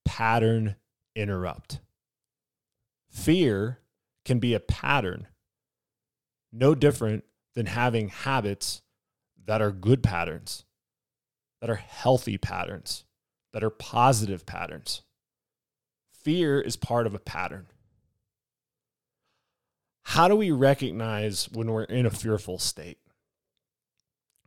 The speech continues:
The best way that I've been able to establish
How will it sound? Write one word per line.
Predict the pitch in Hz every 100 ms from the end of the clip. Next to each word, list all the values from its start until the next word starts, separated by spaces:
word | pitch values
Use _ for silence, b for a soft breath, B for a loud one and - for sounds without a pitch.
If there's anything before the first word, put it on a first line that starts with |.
| _ _ _ _ _ _ _ _ _ _
The | 135
best | 131 160 220 131
way | 135 135
that | 120 -
I've | 107 110 113 90
been | 107
able | 107 107 104 98
to | - - 104 98 98 90 _ _ _ _ _ _ _ _ _ _ _ _ _ _ _
establish | - - - 107 113 101 98 -